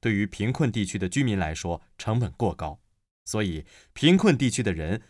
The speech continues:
会倾向于使用现金。同时，传统银行的借贷利率也很高，所以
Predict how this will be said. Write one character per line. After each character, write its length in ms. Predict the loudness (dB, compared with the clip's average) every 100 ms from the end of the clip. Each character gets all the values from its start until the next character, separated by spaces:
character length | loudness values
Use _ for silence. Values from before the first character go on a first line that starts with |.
| _
会 320 | 2 4 4
倾 280 | 0 0 0
向 240 | 2 2
于 140 | 2 -2
使 160 | -2
用 120 | -4 -4
现 280 | 0 0 0
金。 280 | -2 -4 -6 _ _ _ _ _ _ _
同 160 | -2 -2
时， 260 | 0 -2 -4 -20 -6
传 240 | 4 6
统 180 | 6 0
银 160 | 2 0
行 240 | 0 0
的 160 | 4 2
借 220 | 4 2
贷 160 | 4 4
利 160 | 4
率 220 | 2 0 -2
也 140 | -6
很 180 | -6 -8
高， 280 | -6 -8 -10 _ _
所 180 | -4 0
以 180 | 0